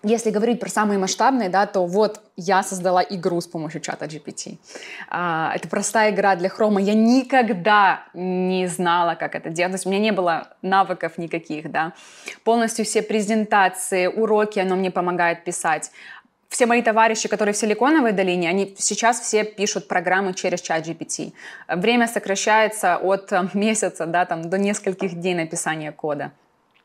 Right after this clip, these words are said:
Есть люди, которые никогда в жизни с этим не сталкивались, создают приложение. То есть это такой инструмент, но в него заложено больше триллиона слов.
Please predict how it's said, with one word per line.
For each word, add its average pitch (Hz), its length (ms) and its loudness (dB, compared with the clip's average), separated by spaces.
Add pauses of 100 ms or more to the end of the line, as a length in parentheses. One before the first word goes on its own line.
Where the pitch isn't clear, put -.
(260)
Есть 202 300 0
люди, 220 180 0
которые 214 340 0
никогда 208 300 0
в 190 60 -2
жизни 170 240 -4
с 165 60 -4
этим 160 100 -2
не 165 60 -4
сталкивались, 175 500 -2
создают 170 400 -4
приложение. 156 600 -6 (440)
То 220 80 2
есть 214 280 -2 (140)
это 214 160 0
такой 247 300 2
инструмент, 240 400 2
но 240 80 4
в 208 80 0
него 240 300 6
заложено 202 540 4
больше 240 340 2
триллиона 208 500 0
слов. 170 400 -6